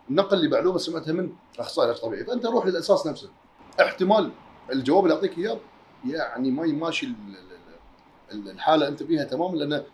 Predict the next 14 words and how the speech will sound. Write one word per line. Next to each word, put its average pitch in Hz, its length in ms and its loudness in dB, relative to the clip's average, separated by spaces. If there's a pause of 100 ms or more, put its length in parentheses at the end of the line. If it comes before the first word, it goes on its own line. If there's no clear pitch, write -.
(180)
الأخصائي 180 460 -4
بيشخص - 480 -6
الموضوع 160 280 0
كامل، 175 240 -4
بيشوف 156 280 0
البلان 139 380 -2
كامل 147 360 -4
مالك 139 300 -4
أنت، 165 140 -4
وبناءً 147 380 -2
عليه 160 180 -2
بيقول 113 260 -4
شو - 60 -14
السالفة. 95 280 -12